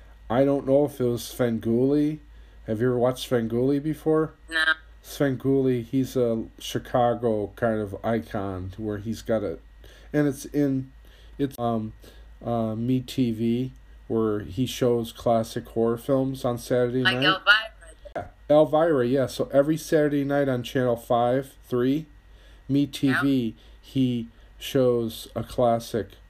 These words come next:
Speaker 1: horror film. Um, but I remember that. Yeah, Creature from the Black Lagoon. And we're like, "Oh yeah, you can watch it on your T V, three D glasses."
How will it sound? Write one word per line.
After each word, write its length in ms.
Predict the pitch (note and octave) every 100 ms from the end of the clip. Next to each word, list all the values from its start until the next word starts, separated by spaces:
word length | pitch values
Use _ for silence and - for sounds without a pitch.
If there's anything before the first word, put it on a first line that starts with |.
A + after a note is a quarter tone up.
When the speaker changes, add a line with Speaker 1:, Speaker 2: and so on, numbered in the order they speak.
| -
Speaker 1:
horror 260 | - A#2 G#2
film. 420 | G#2 G#2+ E2 D2+ - - - - - - - - - - - -
Um, 440 | A#2 A2+ G#2+ G2 - - - - - - - -
but 120 | C3
I 40 | B2+
remember 420 | B2+ B2 B2+ A#2+
that. 340 | G#2+ G2+ F2+ - -
Yeah, 280 | A#2+ A#2 G#2 F#2+ -
Creature 440 | - C#3+ C3 C#3
from 220 | C3 B2
the 80 | A#2+
Black 460 | A2+ A#2 A#2 G#2+ -
Lagoon. 520 | G#2+ A#2+ A2+ G2+ F#2+
And 120 | G#2
we're 60 | A2
like, 240 | G2+ F#2+ F#2 -
"Oh 80 | D3+
yeah, 220 | D#3+ E3+
you 200 | C#3+ D#3+
can 220 | D#3 D3+
watch 320 | D3 D3 D3
it 40 | D3+
on 100 | C#3+
your 80 | C3+
T 280 | C3 - D3+
V, 200 | D3+ B2
three 380 | - C#3+ D#3
D 240 | C#3+ D3+ D3+
glasses." 760 | B2 B2+ C#3 C3 - C2 -